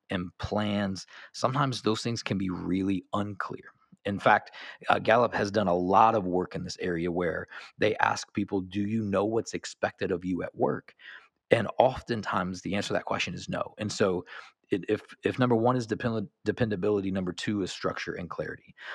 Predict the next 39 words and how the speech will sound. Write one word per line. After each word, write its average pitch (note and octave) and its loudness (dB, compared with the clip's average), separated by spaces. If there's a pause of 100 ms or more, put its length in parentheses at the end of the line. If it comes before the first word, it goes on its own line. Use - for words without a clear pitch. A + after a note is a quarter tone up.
(360)
Number A2 4
three, - -2 (320)
are G#2+ 12
we G#2 4
working A#2+ 2
towards A2 -2
something F2+ -4 (100)
that - 0
matters? - -8 (880)
Does, A2+ 4 (100)
is A2 2
there A#2 6
a A2+ 4
sense B2 -2
of A#2+ 0
purpose - 2
here? F2 -6
Does G#2 6
this, B2 6 (840)
at A2+ 8
the A#2+ 6
end C#3 8
of E3 4
the D#3 6
day, F2 0 (440)
has G#2+ 2
what B2 8
I've C#3 4
spent - 0
my G2 4
<laughs> - -
entire - 2 (240)
workday F#2 2
doing, E2 -4 (420)
does A2 4
it A#2 0
matter? A#2+ 2
Is G2 -2
there, G#2+ 4